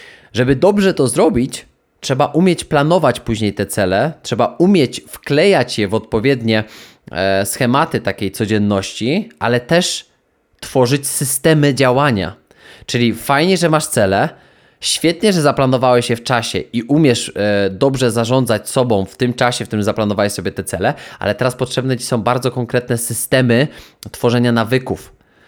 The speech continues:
I chyba po raz pierwszy też w tym kursie Od Amatora do, do Legendy, w lekcji siódmej, gdzie mówię o tworzeniu systemów, czyli nawyków,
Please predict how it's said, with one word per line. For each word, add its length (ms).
I 140
chyba 320
po 140
raz 360
pierwszy 880
też 180
w 60
tym 160
kursie 340
Od 100
Amatora 340
do, 240
do 120
Legendy, 400
w 100
lekcji 320
siódmej, 560
gdzie 200
mówię 340
o 100
tworzeniu 460
systemów, 640
czyli 200
nawyków, 600